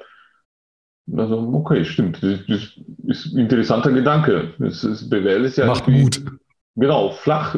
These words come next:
Speaker 1: ist ja Umsatz minus Kosten gleich Ergebnis. Also, okay, hat ja eigentlich auch recht, ne? Aber das heißt, äh, es, es sind, es ist vielleicht dann nicht die Familie und die normalen Freunde, die dir sowas sagen,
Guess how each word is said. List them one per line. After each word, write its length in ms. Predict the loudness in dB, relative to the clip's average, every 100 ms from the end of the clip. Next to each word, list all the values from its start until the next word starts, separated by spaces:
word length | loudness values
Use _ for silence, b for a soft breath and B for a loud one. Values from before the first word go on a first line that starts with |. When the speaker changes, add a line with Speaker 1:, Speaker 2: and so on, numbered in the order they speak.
| -4
Speaker 1:
ist 140 | 0
ja 120 | 2 2
Umsatz 520 | 0 0 2 0 0
minus 280 | 0 -2 0
Kosten 360 | -2 0 0
gleich 220 | 2 2 2
Ergebnis. 520 | 0 0 -2 -4 -2
Also, 380 | -2 0 -2 b b b b b
okay, 320 | -4 0 0 0
hat 140 | 0
ja 80 | 0
eigentlich 280 | 0 0 0
auch 200 | 0 0
recht, 240 | -2 -2
ne? 140 | -2 0
Aber 320 | 0 -2 B B B B -8
das 160 | -4
heißt, 400 | -2 -2 -4 -14 _ _ -4
äh, 140 | -4 -4 _
es, 360 | -4 -4 -8 -6
es 120 | -2
sind, 280 | 0 0 -2
es 120 | -2
ist 140 | -2
vielleicht 300 | -2 -2 -2
dann 120 | -2 -2
nicht 160 | -2
die 60 | -4
Familie 440 | -2 -2 -2 0
und 140 | -2 -2
die 120 | -2
normalen 560 | -2 -2 -2 -2 -4
Freunde, 340 | -2 0 0 0
die 140 | -2
dir 160 | -2 -2
sowas 340 | 0 0 0
sagen, 420 | -2 -2 -4 -8